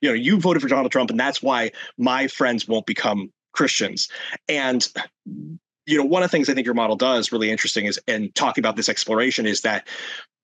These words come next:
you know, you really have to show a little bit more grace towards Christians who are trying other strategies, because really nobody knows what they're doing because this is a new world.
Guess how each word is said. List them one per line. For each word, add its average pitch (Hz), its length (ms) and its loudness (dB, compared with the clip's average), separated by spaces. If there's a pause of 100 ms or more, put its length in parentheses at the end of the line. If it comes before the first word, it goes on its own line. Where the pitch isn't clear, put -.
(140)
you 143 140 2
know, 120 280 2 (420)
you 143 180 -2
really 175 300 4
have 156 160 2
to 143 80 0
show 139 200 2
a 123 40 4
little 123 160 4
bit 131 120 0
more 117 160 2
grace 117 540 0
towards 117 640 2 (560)
Christians 151 360 2
who 123 200 2
are 117 100 2
trying 127 600 0
other 120 200 0
strategies, 120 560 -2
because - 360 -2
really 185 360 4
nobody 139 540 6
knows 120 320 2
what 110 140 -4
they're 107 160 0
doing 101 320 0
because 98 240 -2
this 104 180 0
is 104 80 -2
a 107 80 2
new 98 180 -2
world. 90 520 -4